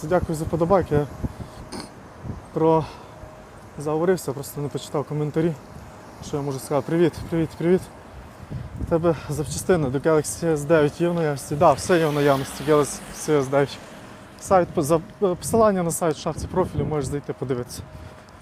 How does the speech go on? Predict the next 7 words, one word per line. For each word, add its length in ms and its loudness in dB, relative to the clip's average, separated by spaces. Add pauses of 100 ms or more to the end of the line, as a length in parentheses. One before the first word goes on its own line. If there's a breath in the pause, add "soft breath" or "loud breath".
(680 loud breath)
Вводиш 320 2
Galaxy 380 4
S 80 -2
дев'ять 300 4
або 240 0 (140)
його 120 4
маркування, 540 0